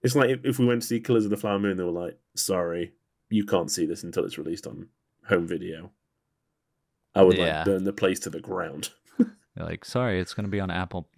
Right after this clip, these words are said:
Speaker 2: Plus."
Speaker 1: Yeah. <laughs> This is how times have changed. I know. I could have probably rented it the next week if it was
Speaker 2: Uh-huh.
Speaker 1: now, you know.
Speaker 2: Yeah,
Speaker 1: It'd been a
Speaker 2: exactly.
Speaker 1: problem. Yeah. Oh,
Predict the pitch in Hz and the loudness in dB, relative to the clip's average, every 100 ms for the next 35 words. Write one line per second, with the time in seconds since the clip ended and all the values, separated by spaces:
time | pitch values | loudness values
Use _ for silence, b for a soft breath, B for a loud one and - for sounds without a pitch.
0 | - - 90 85 - - _ _ _ _ | -14 -8 -6 -6 -10 -18 _ _ _ _
1 | - 110 104 - 208 175 - 147 135 - | 6 6 6 2 2 2 0 -2 -2 -6
2 | - _ - - 135 - - B B B | -10 _ -18 -16 -16 -14 -18 B B B
3 | 110 104 120 104 92 - 90 107 104 110 | 2 2 0 -2 -6 -8 -4 0 2 2
4 | 170 156 139 117 113 123 107 98 104 101 | 0 4 4 4 4 2 0 0 0 -2
5 | 90 104 101 - - b b b - 95 | -4 -2 -2 -4 -12 b b b 0 2
6 | 95 92 90 82 85 _ - 98 87 87 | 2 0 -2 -4 -10 _ -4 -2 -2 2
7 | 123 127 101 98 92 90 87 95 95 92 | 4 6 4 0 -4 -4 0 2 2 -4
8 | 101 _ _ _ - 98 92 - _ _ | -10 _ _ _ -14 -8 -8 -10 _ _
9 | _ _ _ - - _ _ _ _ b | _ _ _ -20 -20 _ _ _ _ b
10 | b b b b b _ _ _ - - | b b b b b _ _ _ -10 -10